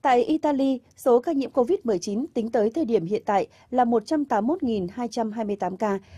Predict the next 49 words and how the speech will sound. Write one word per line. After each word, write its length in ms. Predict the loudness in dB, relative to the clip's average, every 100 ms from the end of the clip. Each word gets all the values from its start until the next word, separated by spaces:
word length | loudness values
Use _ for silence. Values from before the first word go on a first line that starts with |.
| -12
trong 180 | -2 0
đó 200 | 4 2
có 180 | 2 0
hai 140 | 0
mươi 120 | -2 -2
tư 120 | -2
nghìn 240 | -2 -2 -4 -8 -2
một 200 | 0 0
trăm 280 | -2 -6 -4
mười 160 | -2 -2
bốn 260 | -2 -8
ca 180 | -6 -8
tử 180 | -6 -6
vong. 200 | -2 -4 -6 _ _ _ _ _ _ _ _ _ _ -20 -20
Số 180 | -4 0
liệu 240 | 4 4 2
của 140 | 2
Bộ 160 | 4 4
Y 160 | 2
tế 260 | 0 0 0
Tây 100 | 0
Ban 180 | 0 0
Nha 120 | 0
cho 140 | -4 -2
thấy, 300 | 0 0 -2 -6 -2
nước 200 | -2 0
này 300 | 0 0 0
đã 100 | -2
chứng 220 | -2 -4
kiến 240 | 0 -2
sự 240 | 0 -2 -2
tăng 160 | -2 -2
nhẹ 220 | 0 -2
về 200 | -2 -4
số 160 | -2 -2
ca 140 | -2
tử 180 | -2 -2
vong 240 | 2 2 0 -10 -20 _
khi 160 | -4 -4
ghi 160 | -2
nhận 180 | 0 -2
bốn 220 | 0 -4
trăm 260 | -2 -4 0
ba 120 | 0
mươi 240 | 2 0 0
bệnh 240 | 0 -2
nhân 140 | -4
tử 140 | -2 0
vong 220 | 2 0